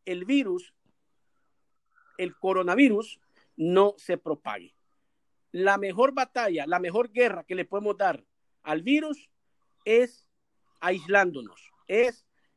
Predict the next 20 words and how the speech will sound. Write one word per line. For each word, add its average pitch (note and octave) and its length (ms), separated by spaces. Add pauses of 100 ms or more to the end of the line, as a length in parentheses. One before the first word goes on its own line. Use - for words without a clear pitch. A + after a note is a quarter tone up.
esta-, G#3 500
estando A3+ 760 (560)
en G3+ 140
nuestros F3+ 300
hogares, E3 500
en F#3+ 140
nuestras F3 320
casas. - 420 (180)
Así A3+ 300
que, B3 220 (1000)
amigo, A#3 680 (100)
amiga, A3+ 600 (260)
que E3+ 120
nos D#3 140
escuchan G#3 600 (920)
a D#3 140
través F3 300
de G#3 80
la F#3+ 100
plataforma, G3+ 680